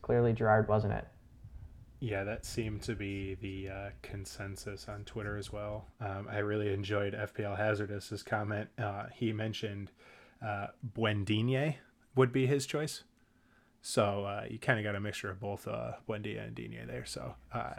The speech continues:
Speaker 2: I think he hit the nail on the head there. Um, but yeah, I would agree. I think it is Buendia. Um, but as far as this matchup goes against United,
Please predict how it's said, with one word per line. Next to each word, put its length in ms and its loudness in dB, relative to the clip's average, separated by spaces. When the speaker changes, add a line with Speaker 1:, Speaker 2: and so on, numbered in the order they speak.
Speaker 2:
I 100 0
think 200 -2
he 160 0
hit 240 -4
the 120 0
nail 200 -2
on 120 -4
the 100 -6
head 220 -4
there. 240 -6
Um, 680 -8
but 140 0
yeah, 180 4
I 100 8
would 100 8
agree. 360 0
I 220 -2
think 240 -2
it 100 -2
is 200 -4
Buendia. 580 -4
Um, 560 -8
but 300 -2
as 140 -2
far 120 12
as 120 6
this 140 4
matchup 360 0
goes 240 2
against 280 -4
United, 440 0